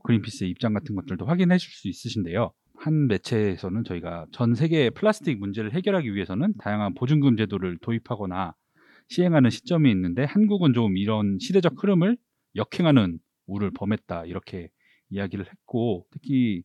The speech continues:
환경부는 중소소상공인 및 영세 프랜차이즈에 대한 부담을 이유로 유예했다라고 하지만 이거는 아까 얘기한 것처럼 뭐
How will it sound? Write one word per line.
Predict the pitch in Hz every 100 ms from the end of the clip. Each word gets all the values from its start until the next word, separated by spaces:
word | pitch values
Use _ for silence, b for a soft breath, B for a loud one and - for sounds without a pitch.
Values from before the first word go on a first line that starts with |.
| _ _ -
환경부는 | 170 175 156 120 156 214
중소소상공인 | - 117 127 180 233 226 190 147 113
및 | 101 92
영세 | 101 101
프랜차이즈에 | - 196 214 - 160 127 107
대한 | 101 87
부담을 | 110 107 107 101 95 95 156 214 _ b b b
이유로 | 101 113 107
유예했다라고 | 98 110 127 120 110 98
하지만 | 123 - 123 95 92
이거는 | 107 143 160 143 120
아까 | 107 - 110
얘기한 | 98 104
것처럼 | 98 101 95
뭐 | 87 87